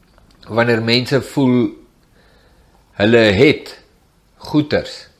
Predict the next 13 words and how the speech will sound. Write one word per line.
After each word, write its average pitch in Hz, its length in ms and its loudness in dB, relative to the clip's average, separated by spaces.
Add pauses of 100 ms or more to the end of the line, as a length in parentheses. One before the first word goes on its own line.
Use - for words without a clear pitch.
(1120)
wat 107 280 0
nou 131 200 2
ook 110 160 -4
al 104 100 4
hulle 101 220 0
dink 113 300 -4
dit 98 160 -2
is, 107 380 -2 (1200)
en 104 220 -4
hulle 107 240 2
hoor 131 240 6
'n 110 160 4
boodskap 123 460 2